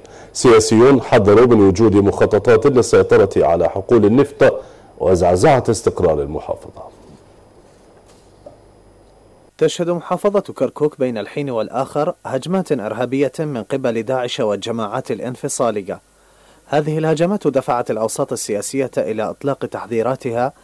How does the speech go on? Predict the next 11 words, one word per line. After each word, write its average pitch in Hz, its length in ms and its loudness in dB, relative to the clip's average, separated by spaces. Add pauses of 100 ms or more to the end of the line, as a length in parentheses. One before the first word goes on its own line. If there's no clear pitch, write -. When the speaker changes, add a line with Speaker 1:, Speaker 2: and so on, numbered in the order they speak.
(180)
Speaker 2:
من 113 100 -8
وجود 156 400 -2
مخطط 143 560 -4
لدى 110 360 -2
داعش 131 500 -4 (160)
للسيطرة 120 680 -6
على 110 280 -4
حقول 127 360 -6
النفط 117 360 -8
في 117 140 -10
المحافظة. 117 680 -6